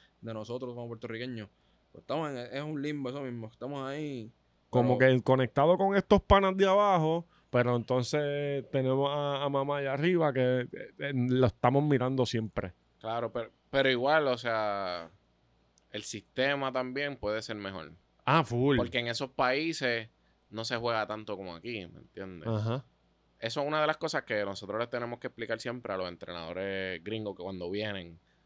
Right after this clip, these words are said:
Speaker 3: como que, "Mira, en Puerto Rico nosotros jugamos un montón, no hay off-season", ¿me entiendes?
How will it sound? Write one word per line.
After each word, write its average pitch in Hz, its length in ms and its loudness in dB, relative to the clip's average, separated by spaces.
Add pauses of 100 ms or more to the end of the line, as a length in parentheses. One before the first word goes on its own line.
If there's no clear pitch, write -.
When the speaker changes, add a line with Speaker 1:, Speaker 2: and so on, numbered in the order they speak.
(100)
Speaker 3:
como 95 180 -12
que, 95 120 -8
"Mira, 110 520 0
en 95 100 -6
Puerto 98 260 -8
Rico 107 180 -10
nosotros 113 380 -6
jugamos 107 320 -4
un 101 240 -8
montón, 123 640 -4
no 110 80 -6
hay 104 100 -8
off-season", 117 1040 -10
¿me 98 60 -10
entiendes? 107 420 -10